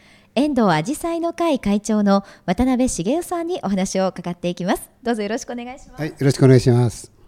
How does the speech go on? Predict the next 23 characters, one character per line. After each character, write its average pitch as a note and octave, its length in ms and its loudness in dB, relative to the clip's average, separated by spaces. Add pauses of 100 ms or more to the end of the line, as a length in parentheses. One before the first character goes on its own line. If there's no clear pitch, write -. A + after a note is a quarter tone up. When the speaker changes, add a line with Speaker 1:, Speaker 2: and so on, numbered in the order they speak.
(580)
Speaker 1:
さ B3 120 -4
て、 A3 100 2
毎 A3 200 4
年 - 200 0
恒 C4 200 2
例 D4 100 4
と C#4+ 80 0
な C#4 140 2
り C#4 100 2
ま D4 140 2
し - 100 -6
た C4 320 2
遠 G#3 180 4
藤 F#3+ 100 2
あ D#3+ 180 2
じ A#3 100 0
さ E4+ 160 0
い E4 80 2
祭 D#4+ 460 2
り、 - 100 -18
今 F#3+ 100 -6
年 G#3+ 360 -2
も A#3+ 260 2